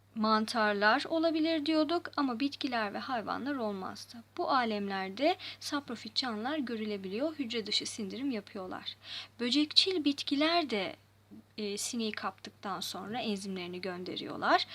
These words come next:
Bazı omurgasız canlılar ve tüm omurgalılarda görülüyor. Çünkü bir sindirim kanalı var.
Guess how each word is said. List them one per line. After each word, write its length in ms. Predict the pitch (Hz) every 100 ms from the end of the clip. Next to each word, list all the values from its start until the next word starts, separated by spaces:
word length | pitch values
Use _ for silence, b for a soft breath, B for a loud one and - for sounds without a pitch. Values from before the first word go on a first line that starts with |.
| B B B _
Bazı 340 | 349 359 349 330
omurgasız 720 | 285 302 302 320 - 381 -
canlılar 640 | 381 370 370 381 453 - -
ve 100 | 330 -
tüm 320 | - 381 480 - -
omurgalılarda 1200 | 262 285 320 240 262 247 254 247 240 226 294 339 226
görülüyor. 600 | 233 226 226 226 196 277 311
Çünkü 340 | - 320 277
bir 100 | 294
sindirim 580 | - - 247 247 320 359
kanalı 420 | - 330 311 294
var. 260 | 302 320